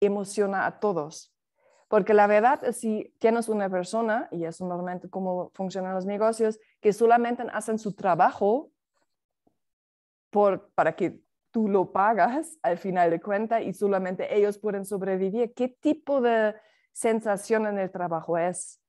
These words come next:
¿No? So, por eso vas a aprender como también cómo integrar tu equipo, am, en la meta que tú tienes. Y muchas veces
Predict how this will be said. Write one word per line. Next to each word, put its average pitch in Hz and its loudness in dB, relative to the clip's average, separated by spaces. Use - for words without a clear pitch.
¿No? 196 -4
So, 202 4
por 208 0
eso 220 2
vas 214 0
a 226 0
aprender 185 -4
como 190 -8
también 196 -4
cómo 190 0
integrar 180 0
tu 185 -6
equipo, 190 -4
am, 170 -10
en 202 2
la 202 0
meta 220 -2
que 247 -4
tú 277 -4
tienes. 185 -6
Y 220 -2
muchas 240 -2
veces 247 -4